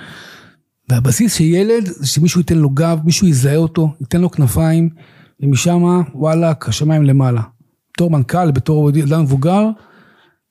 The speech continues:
אני חושב שכל אחד מאיתנו צריך לזהות,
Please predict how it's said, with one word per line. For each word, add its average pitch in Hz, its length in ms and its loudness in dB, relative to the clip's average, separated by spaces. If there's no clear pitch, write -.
אני 135 160 2
חושב 170 400 0
שכל 175 340 -2
אחד 156 240 0
מאיתנו 160 520 0
צריך - 200 -4
לזהות, 120 520 0